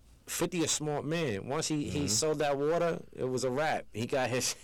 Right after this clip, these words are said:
Speaker 1: <laughs> once I actually he got his feet wet with the G Unit clothing.
Speaker 2: Yeah.
Speaker 1: And then he got to the vitamin water.
Speaker 2: Yeah.
Speaker 1: And then now he did the acting, and then now he's producing.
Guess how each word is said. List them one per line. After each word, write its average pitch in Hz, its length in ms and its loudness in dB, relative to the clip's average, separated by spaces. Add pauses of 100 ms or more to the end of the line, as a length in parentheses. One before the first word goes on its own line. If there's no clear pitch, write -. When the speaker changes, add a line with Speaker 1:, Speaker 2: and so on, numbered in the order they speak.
(160)
Speaker 1:
<laughs> - 240 -14
once 214 420 0 (160)
I 294 200 2
actually 208 420 2
he 165 100 -2
got 240 240 2
his 180 120 2
feet 202 240 0
wet 165 180 4
with 147 120 2
the 131 60 -2
G 127 220 2
Unit 151 260 2
clothing. 143 460 0 (180)
Speaker 2:
Yeah. 95 260 0 (380)
Speaker 1:
And 110 80 2
then 160 100 4
he 175 120 2
got 180 160 2
to 170 80 0
the 147 80 4
vitamin 123 480 2
water. 107 400 2
Speaker 2:
Yeah. 98 100 2
Speaker 1:
And 98 200 4
then 117 180 2
now 135 200 2
he 135 140 2
did 127 160 2
the 120 140 0
acting, 117 480 0
and 110 80 0
then 113 120 2
now 123 180 0
he's 117 180 -2
producing. 120 600 -2